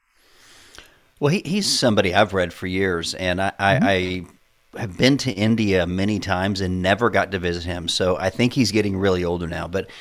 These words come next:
Speaker 1: I, I think here's a guy that has learned the art of diplomacy better than anybody, as he got expelled from his home country, yet he's been living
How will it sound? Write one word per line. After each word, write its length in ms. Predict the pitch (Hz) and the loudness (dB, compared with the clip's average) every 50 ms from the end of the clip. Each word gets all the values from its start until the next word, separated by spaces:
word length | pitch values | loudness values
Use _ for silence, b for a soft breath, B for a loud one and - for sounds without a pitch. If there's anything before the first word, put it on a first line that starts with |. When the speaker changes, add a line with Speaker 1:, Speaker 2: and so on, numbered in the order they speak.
| B B B | B B B
Speaker 1:
I, 220 | - - 113 120 - - | 0 2 2 2 4 4
I 180 | 113 123 143 165 | 6 6 6 6
think 300 | - - 165 160 139 - | 2 0 -2 -2 -2 0
here's 260 | - 131 120 107 110 | 0 0 0 2 0
a 60 | 107 | 0
guy 400 | 98 98 95 90 87 90 90 92 | 2 2 2 4 4 2 2 0
that 240 | 92 92 90 - - | 0 0 -2 -2 -2
has 240 | 98 101 92 82 85 | -2 -4 -4 -4 -4
learned 420 | 92 98 98 101 107 113 113 101 | -4 -2 0 2 2 0 0 0
the 160 | 101 104 98 | -2 -4 -2
art 240 | - 87 92 92 98 | 0 2 2 2 2
of 80 | 95 87 | 0 -2
diplomacy 680 | - 85 - - 107 95 95 95 90 - - - 90 85 | -6 -8 -4 -2 -2 0 0 0 -2 -2 -4 -4 -4 -2
better 240 | 87 92 90 90 | -2 -2 -2 -2
than 120 | 85 90 90 | -4 -4 -2
anybody, 600 | 92 104 120 120 98 92 82 80 82 90 104 - b b b b b b b b b b b b - | 0 0 0 2 0 -2 -2 -4 -6 -8 -10 -14 b b b b b b b b b b b b -10
as 160 | - 95 90 98 | -8 -6 -6 -2
he 60 | 101 | 0
got 160 | 98 95 92 | 2 2 2
expelled 540 | 90 - - - - - 107 107 110 107 - | 2 0 -4 -4 0 4 6 6 6 4 2
from 140 | - 107 98 | 0 -2 -2
his 140 | 92 - - | -2 -2 0
home 220 | 107 98 92 90 | 0 0 0 -2
country, 440 | - - 110 135 165 - - 104 95 | -2 -2 -2 -2 -2 -2 -4 -4 -2
yet 200 | 90 90 92 - | 0 0 -2 -2
he's 180 | 101 107 92 82 | -4 -6 -6 -4
been 260 | 92 104 101 95 95 | -2 -2 -2 0 2
living 480 | 101 113 113 104 101 95 90 92 90 | 2 2 2 2 0 0 0 -2 -2